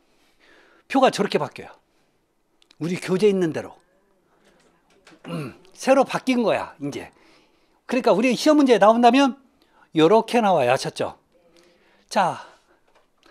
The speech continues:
과거에는 여러분 요게 저압과, 자, 직류, 여러분 직류가 칠백오십 볼트 이하, 자, 교류는 육백 볼트 이하였어요.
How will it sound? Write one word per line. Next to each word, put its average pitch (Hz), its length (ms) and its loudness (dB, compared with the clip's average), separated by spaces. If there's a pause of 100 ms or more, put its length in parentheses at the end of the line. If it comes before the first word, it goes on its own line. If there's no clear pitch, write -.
(380)
과거에는 294 500 2
여러분 226 280 0
요게 196 480 -2 (440)
저압과, 240 720 0 (380)
자, 165 300 -14 (320)
직류, 269 500 -2 (500)
여러분 214 220 -4
직류가 247 480 2 (380)
칠백오십 233 760 0
볼트 160 340 -10 (380)
이하, 190 280 -6 (320)
자, 226 160 2
교류는 262 480 2 (220)
육백 233 400 -2
볼트 214 260 -8
이하였어요. 151 560 -6